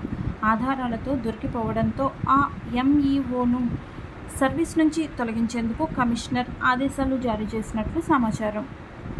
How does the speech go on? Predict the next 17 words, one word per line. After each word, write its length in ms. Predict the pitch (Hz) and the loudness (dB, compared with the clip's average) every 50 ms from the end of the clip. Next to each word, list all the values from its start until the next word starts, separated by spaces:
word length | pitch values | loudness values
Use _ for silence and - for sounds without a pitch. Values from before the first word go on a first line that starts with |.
| - - - - - - - - - - - - - 277 | -6 -6 -6 -8 -8 -6 -6 -8 -8 -8 -4 0 2 2
ఇతర 220 | 277 330 339 330 294 - | 4 4 2 2 2 0
జిల్లా 200 | 277 247 254 302 320 262 | 2 4 4 4 4 4
బృందాలతో. 560 | 262 240 220 214 220 214 208 214 208 208 214 214 - - - - - - - - - - - - - - - 247 | 2 0 0 2 2 0 0 -2 -2 -2 -2 -4 -4 -6 -10 -10 -10 -10 -8 -6 -2 -2 -2 -2 -2 0 0 2
ఇప్పటి 200 | 247 - 330 349 349 | 2 2 2 2 2
వరకు 200 | 339 330 - 339 294 277 | 2 2 0 0 2 2
జిల్లాలో 320 | 277 254 262 262 262 269 269 254 | 2 2 4 2 4 4 2 0
ఏర్పాటు 280 | 247 - - 240 240 - - | 0 -2 -2 -2 -2 0 0
చేసిన 240 | 247 240 - 254 247 240 - | 0 0 0 0 0 0 0
పరిశీలన 460 | 233 226 226 - - 285 277 285 294 294 269 226 | 0 -2 0 0 0 2 4 6 6 4 4 2
బృందాలతోనే 720 | 220 226 226 226 226 233 233 220 - 220 220 220 254 262 247 240 - - - - 285 220 | 0 0 0 0 0 0 -2 -4 -4 -4 -2 0 0 -2 -2 -4 -6 -8 -10 -6 -4 0
డిఎస్సి 420 | 269 269 277 311 294 - - 311 302 - - 247 | 2 4 4 2 2 0 -2 -4 -2 -2 -2 -2
అభ్యర్థులు 480 | 220 220 247 247 226 - 240 233 226 226 - - - 254 | 0 0 0 -2 0 -2 -2 -2 -2 -4 -2 0 0 0
అప్‌లోడ్ 340 | 247 - - 285 311 302 285 - | 0 0 0 0 0 0 0 0
చేసిన 260 | 302 285 - - 285 277 - | -2 0 2 2 2 2 2
సర్టిఫికెట్ల 520 | 254 - - - 254 247 262 233 - 254 247 - | -2 -8 -6 -6 -6 -4 -4 -4 -4 -4 -2 -2
పరిశీలన 480 | 220 208 - - 247 240 240 254 269 254 233 226 233 - - - - - - - - - - - - - - - - - - - - - - - - - - - - - - - - - | -2 -2 -2 -2 0 2 2 4 4 4 2 0 -4 -6 -8 -8 -10 -10 -10 -10 -10 -8 -6 -6 -8 -8 -8 -12 -14 -14 -14 -14 -14 -14 -12 -12 -10 -10 -10 -10 -10 -10 -10 -4 0 2
చేపట్టారు. 540 | 262 233 240 226 214 - 220 208 208 214 | 2 2 2 -2 -2 0 0 0 0 0